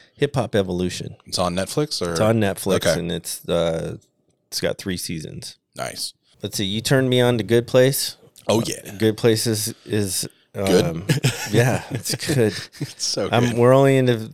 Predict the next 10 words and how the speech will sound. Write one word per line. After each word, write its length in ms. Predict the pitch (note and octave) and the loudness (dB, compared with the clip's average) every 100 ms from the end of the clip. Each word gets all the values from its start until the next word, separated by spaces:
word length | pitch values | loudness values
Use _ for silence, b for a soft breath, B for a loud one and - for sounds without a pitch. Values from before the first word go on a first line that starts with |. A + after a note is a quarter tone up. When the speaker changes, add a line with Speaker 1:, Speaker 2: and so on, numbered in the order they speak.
| - | -14
Speaker 1:
the 300 | G#2+ F#2 A2+ | -14 -2 0
end 220 | A#2 A#2+ | 2 0
of 80 | G2+ | -2
season 480 | - - A#2 A2+ G#2 | -4 -4 0 0 0
one. 460 | G#2+ G#2+ A2 A2 A#2 - G2+ | 2 2 2 -2 -8 -18 -14
Judy, 340 | G2+ A#2 A2+ A2 | -2 0 2 0
Speaker 2:
Okay. 200 | E2 D2+ | -2 -4
Speaker 1:
Judy 260 | - A#2+ A#2+ | -4 0 0
fell 300 | A2+ A2+ G#2+ | 2 4 4
asleep 480 | G#2 - A2+ A2 | 2 0 2 2